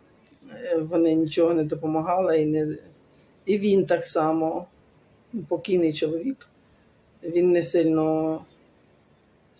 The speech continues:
він постійно десь на заробітках, то, то в п'янках, то ще десь. Ну, ці п'янки вже почалися потім.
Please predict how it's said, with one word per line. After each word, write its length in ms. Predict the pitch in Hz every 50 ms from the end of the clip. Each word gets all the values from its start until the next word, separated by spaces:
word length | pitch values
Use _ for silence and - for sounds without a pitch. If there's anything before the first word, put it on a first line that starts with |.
| _ _ _ _ _ _ -
він 140 | 170 160
постійно 380 | - 170 160 165 - 165 160 165
десь 180 | 160 165 156 175
на 80 | 165
заробітках, 640 | 165 196 233 247 240 - 220 196 - - 180 170 170
то, 220 | - - 175 151 147 - _ _
то 100 | _ 165
в 100 | 160 165
п'янках, 440 | - - 175 175 185 185 - 165 151 147 -
то 120 | - 156 151
ще 260 | 151 - 165 147 147
десь. 300 | 147 147 156 - - - _ _ _ _ _ _ _ _ _ _ _ _ _
Ну, 160 | 240 220 202
ці 140 | - - 226
п'янки 420 | - - 202 190 196 190 190 190
вже 160 | 175 165 170 170
почалися 640 | 170 - 185 - - 165 160 160 165 160 - 165
потім. 560 | 151 - - 214 220 214 214 180 160 160 156